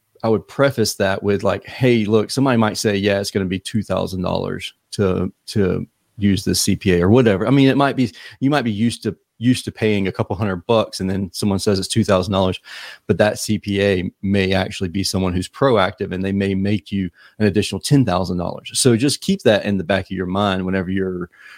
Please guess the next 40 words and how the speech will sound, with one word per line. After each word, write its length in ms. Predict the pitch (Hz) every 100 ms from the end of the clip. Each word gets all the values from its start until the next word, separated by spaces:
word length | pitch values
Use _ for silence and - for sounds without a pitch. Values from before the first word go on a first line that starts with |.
| - -
you're 100 | 95
thinking 460 | - 117 104 104
about 400 | 95 95 92 95 _ _
this 420 | 95 95 90 - -
entire 600 | 104 92 - 101 92 90
situation, 880 | - - 110 - 101 101 - 98 95
as 120 | 90
far 300 | 104 95 92
as 160 | 87 - - - -
if 140 | 104 -
you're 120 | 92
getting 300 | - 123 113
to 100 | 110
that 160 | 95 -
point 300 | 107 95 -
to 100 | 98
where 340 | 95 95 95 _ - - _ _ _ -
numbers 480 | 104 110 107 110 104
are 60 |
getting 260 | 92 101 92
big, 540 | 80 123 120 117 113 90 - _ 127
um, 320 | 104 98 92 92
or 80 |
bigger 300 | 87 110 104
than 100 | 98
where 100 | 95
you're 120 | 92 87
comfortable, 760 | 127 117 123 113 117 113 104 - -
and 140 | 98
you're 260 | 92 92 90
like, 180 | 92 110
"Okay, 240 | 107 98
I 20 |
need 140 | 95 95
to 80 | 90
hire 220 | 101 98
a 40 |
C 180 | - 101
P 240 | - 98
A." 420 | 98 95 92 92